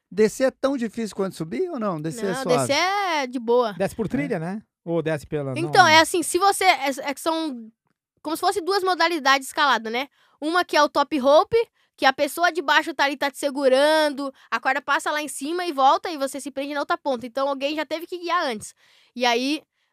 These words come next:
Speaker 2: você tá o tempo todo seguro ali, se você cair, você não vai cair muito, não vai cair quase nada, porque você tá o tempo todo preso e a pessoa te desce na hora de descer.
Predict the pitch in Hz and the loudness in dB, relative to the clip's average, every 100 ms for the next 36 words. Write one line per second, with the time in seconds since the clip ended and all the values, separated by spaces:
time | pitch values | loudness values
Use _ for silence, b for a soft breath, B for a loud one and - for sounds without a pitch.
0 | _ - - 285 311 302 370 370 359 311 | _ -10 -6 0 0 2 0 0 0 0
1 | 294 339 247 330 311 277 311 285 277 294 | 2 -2 0 0 2 0 -2 -6 -6 0
2 | 294 302 294 269 269 277 269 262 277 285 | 0 -2 -2 -2 0 0 0 -2 -2 -4
3 | 262 247 240 254 247 - 269 262 254 254 | -6 -4 -2 0 -2 0 -2 -2 0 4
4 | 269 262 - 262 262 262 277 262 277 269 | 2 0 -8 -8 -6 -6 -8 -10 -10 -6
5 | 277 285 320 339 320 330 339 320 370 302 | 2 4 4 0 -2 -2 -4 -4 -4 -2
6 | 240 226 233 247 247 254 220 | -2 -4 -10 -8 -8 -8 -10